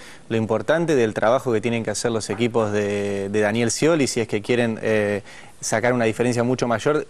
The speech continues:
como se esperaba, según daban todas las encuestas, tiene que ver en analizar por qué Macri sumó muchos más votos que Scioli de las paso hasta ahora. O sea, los dos crecieron en cantidad de votos, lo que hubo es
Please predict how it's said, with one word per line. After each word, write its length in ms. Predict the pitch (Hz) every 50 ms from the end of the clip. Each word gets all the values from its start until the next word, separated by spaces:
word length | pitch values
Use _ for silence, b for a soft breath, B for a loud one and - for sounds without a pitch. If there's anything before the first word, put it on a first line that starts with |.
| - -
como 240 | - 120 117 110 101
se 100 | - 110
esperaba, 480 | 107 - 123 113 127 135 139 135 120
según 640 | 113 - - 110 117 117 117 113 110 110 107 104 104
daban 300 | 107 113 113 117 113 110
todas 180 | 98 123 120 120
las 140 | 113 107 -
encuestas, 400 | 107 120 160 175 - 196 180 - B B B B B B
tiene 240 | - 147 151 147 120
que 120 | 127 127
ver 160 | 147 170 160
en 160 | 165 190 202 - B B B B B B B
analizar 560 | 131 127 131 139 135 135 127 - 185 190 208
por 320 | - - - 143 131 135 127
qué 380 | - 175 180 196 214 190 - - - - - - -
Macri 360 | - 131 143 165 170 190 196
sumó 260 | - - 139 135 151 156
muchos 360 | 147 160 180 170 - 175 156
más 180 | 147 143 135
votos 320 | 120 139 147 147 170 156 -
que 120 | - 131
Scioli 500 | - - - 143 143 147 156 165 170 160 165
de 120 | 127 120
las 100 | 117 104
paso 480 | 107 - 135 135 - - 156 151 147 - - -
hasta 220 | 113 104 - 107
ahora. 400 | 113 123 123 113 104 101 98 95 -
O 80 | 117
sea, 180 | 107 - 127 120
los 140 | 117 120 131
dos 120 | 175 190
crecieron 420 | - 190 160 - - 170 170 160 143
en 80 | 135
cantidad 400 | 120 123 117 117 107 127 139 143
de 100 | 143 151
votos, 460 | 156 165 160 147 - 170 185 180 - - B B B B B B B B B B B - - - - - -
lo 260 | - 120 120 123 113
que 120 | - 123 123
hubo 280 | 139 151 160 165 151
es 220 | 147 156 156 -